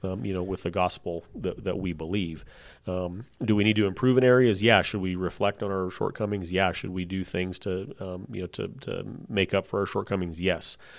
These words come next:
Uh, but at the end of the day, God isn't looking for us to be a better version of ourselves. God is looking to redeem our flaws, uh, and our sinfulness, uh, when we come to him in faith and repentance.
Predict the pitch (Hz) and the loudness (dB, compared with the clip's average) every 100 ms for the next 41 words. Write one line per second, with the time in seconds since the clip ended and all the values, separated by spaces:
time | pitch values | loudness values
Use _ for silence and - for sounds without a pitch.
0 | - - 92 90 95 90 98 92 87 92 | -20 -8 -4 0 0 2 0 0 -2 0
1 | 87 95 92 92 95 87 87 104 87 - | 2 2 0 -2 -6 -6 -6 -4 -4 -4
2 | 95 92 92 90 85 92 87 90 95 92 | -8 -6 -4 -4 -4 -4 -4 -8 -6 -6
3 | 87 80 - 101 80 90 - _ _ _ | -6 -4 0 0 -2 -10 -20 _ _ _
4 | _ _ _ - 123 110 98 107 104 95 | _ _ _ -2 2 4 2 0 -2 -4
5 | 92 90 87 107 120 98 98 - 87 - | -4 -4 -2 2 2 2 -4 -4 -6 -4
6 | 98 107 85 95 - - - - - - | 2 2 2 0 -2 -4 -20 -20 -20 -12
7 | - 101 92 - 92 90 - 104 104 - | -2 0 2 0 -2 -2 0 2 2 2
8 | 90 90 87 - - 92 92 107 - - | 2 2 0 -4 -4 -4 -4 -4 -6 -2
9 | 101 95 95 - 95 90 92 92 90 - | -2 -2 -6 -6 -6 -4 -4 -6 -6 -4
10 | 90 87 - - 87 85 - 110 - - | -2 -4 -8 -10 -8 -6 -4 -4 -6 -14
11 | - | -16